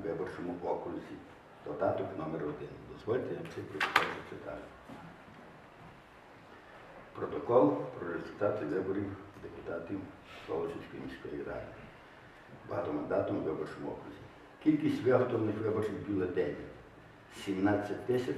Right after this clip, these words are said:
дев'ятсот тридцять два. Кількість виборчих бюлетенів, одержаних дільничними виборчими комісіями, —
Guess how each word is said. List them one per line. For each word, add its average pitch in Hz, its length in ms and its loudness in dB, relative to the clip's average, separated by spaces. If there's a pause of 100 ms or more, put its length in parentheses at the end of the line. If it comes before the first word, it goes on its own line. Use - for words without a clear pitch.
дев'ятсот - 480 0
тридцять - 520 -4
два. - 140 -6 (1300)
Кількість 147 420 6
виборчих - 460 6
бюлетенів, 104 640 6
одержаних 101 560 8 (200)
дільничними 98 600 4
виборчими - 640 2
комісіями, — - 500 -2